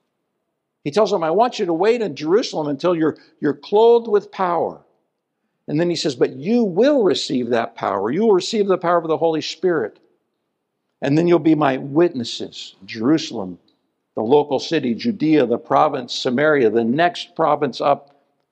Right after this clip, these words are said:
cross-cultural places. Samaritans weren't Jews. And then ultimately into the Gentile world and beyond, the ends of the earth." And this verse, in a sense,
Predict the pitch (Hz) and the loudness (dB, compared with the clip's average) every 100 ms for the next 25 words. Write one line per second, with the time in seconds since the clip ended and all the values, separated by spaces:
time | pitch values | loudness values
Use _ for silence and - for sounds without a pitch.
0 | _ _ _ - 139 - - - 196 - | _ _ _ -4 -4 -4 -2 2 2 0
1 | 127 98 - 113 - 107 - 113 135 139 | -8 -8 -8 -8 -8 -8 -4 -2 0 0
2 | 117 107 117 107 - 127 110 - _ _ | -2 -2 -4 -4 -4 -2 -2 -6 _ _
3 | _ _ 135 131 131 147 214 214 180 165 | _ _ -4 -2 2 2 2 0 -2 0
4 | 175 160 156 151 175 214 - 131 113 110 | -2 0 0 0 0 0 0 0 2 2
5 | 113 113 113 120 143 147 107 - 127 123 | 2 0 -2 -2 -2 -2 -6 -10 -10 -6
6 | 123 123 117 127 107 90 _ _ _ _ | -6 -6 -8 -6 -8 -12 _ _ _ _
7 | _ _ _ _ _ _ _ _ _ _ | _ _ _ _ _ _ _ _ _ _
8 | _ _ _ _ _ - 185 170 269 277 | _ _ _ _ _ -4 -2 0 0 -2
9 | 196 240 233 220 175 170 - 220 - | 0 2 2 0 -2 0 0 0 -2